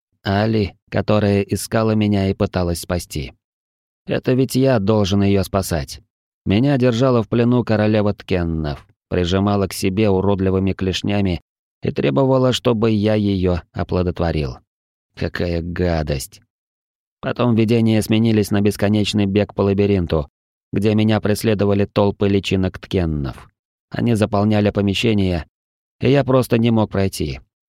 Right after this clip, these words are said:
На мундир налипала слизь. Мерзкие лапки насекомых тянулись со всех сторон. "Коммодор Торренс, как вы?" Раздался вдруг незнакомый голос. Я открыл глаза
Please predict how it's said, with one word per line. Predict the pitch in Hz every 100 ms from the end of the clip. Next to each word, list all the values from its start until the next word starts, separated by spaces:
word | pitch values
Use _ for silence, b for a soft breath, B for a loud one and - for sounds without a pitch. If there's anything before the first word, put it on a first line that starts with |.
| _ _
На | 90 92
мундир | 101 104 101 120 104
налипала | 101 101 104 101 98
слизь. | 107 92 76 - _ _ -
Мерзкие | 107 107 - 110
лапки | 107 107 -
насекомых | 104 101 110 123 120 98
тянулись | - 113 113 107 98
со | 101
всех | 92 95 -
сторон. | 92 82 69 - _ _ _ _ _ _ _
"Коммодор | 98 110 131 175 160
Торренс, | 160 156 156 170 151 87 - - _
как | - 147 165
вы?" | 123 92 71 - _ _ _ _ _ -
Раздался | 90 85 98 95 -
вдруг | 95 95 117 117
незнакомый | 113 107 104 104 95 98
голос. | 90 69 60 - - _ _ _ _ _ _
Я | - 104 101
открыл | - 101 95
глаза | 92 92 92 113